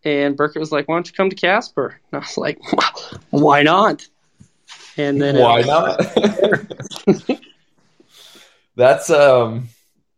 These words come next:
Speaker 2: I think that's how our conversation went too. He called me out of the blue and was like, "Hey, just come up to Wyoming. You don't know anything about it." And I said, "Yeah, <laughs> that sounds like a fantastic idea."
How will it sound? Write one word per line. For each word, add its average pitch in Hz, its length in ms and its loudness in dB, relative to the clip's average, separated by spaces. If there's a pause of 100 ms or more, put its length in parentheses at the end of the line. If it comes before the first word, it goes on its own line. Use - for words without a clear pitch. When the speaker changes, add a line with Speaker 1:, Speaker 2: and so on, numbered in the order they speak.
(120)
Speaker 2:
I 123 40 -6
think 175 280 -4
that's 156 220 -2
how 131 360 4
our 139 220 4
conversation 98 760 -6
went 87 200 -10
too. 123 200 -4
He 92 180 -10
called 92 300 0
me 92 100 -8
out 90 140 -4
of 87 80 -10
the 90 60 -12
blue 85 440 -6 (140)
and 95 120 -12
was 92 140 -12
like, 82 160 -6 (200)
"Hey, 117 180 -8
just - 260 -12
come 120 180 -2
up 135 140 -2
to 131 80 -2
Wyoming. 107 580 2 (160)
You 107 160 -4
don't 123 160 0
know 107 160 2
anything 113 340 -2
about 113 300 4
it." 87 60 0
And 90 100 -4
I 95 60 -2
said, 92 260 -6
"Yeah, 127 240 2
<laughs> - 220 -2
that 143 200 0
sounds 147 380 -2
like 113 140 0
a 104 100 -2
fantastic 104 760 0
idea." 120 440 0